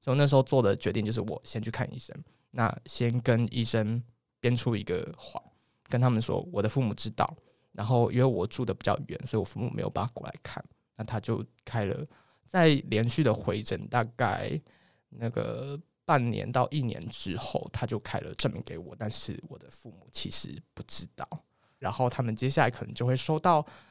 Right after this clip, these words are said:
那个兵役体检的结果通知单，然后上面的免疫的结果可能就是我是性别认同障碍。但是我觉得我应该会抓一个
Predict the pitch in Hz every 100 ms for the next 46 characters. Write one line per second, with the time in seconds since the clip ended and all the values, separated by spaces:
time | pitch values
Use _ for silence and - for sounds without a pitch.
0 | _ 123 117 113 - 135 139 139 120 123
1 | 113 113 98 104 - 117 113 123 123 120
2 | 131 131 151 _ - 107 117 131 120 98
3 | - - 104 98 123 107 - - - -
4 | - 120 104 113 120 110 117 - - -
5 | 131 - - - - - - - - _
6 | _ _ _ _ _ _ _ - 113 113
7 | 110 104 113 120 - 117 123 117 113 120
8 | 117 117 117 107 110 -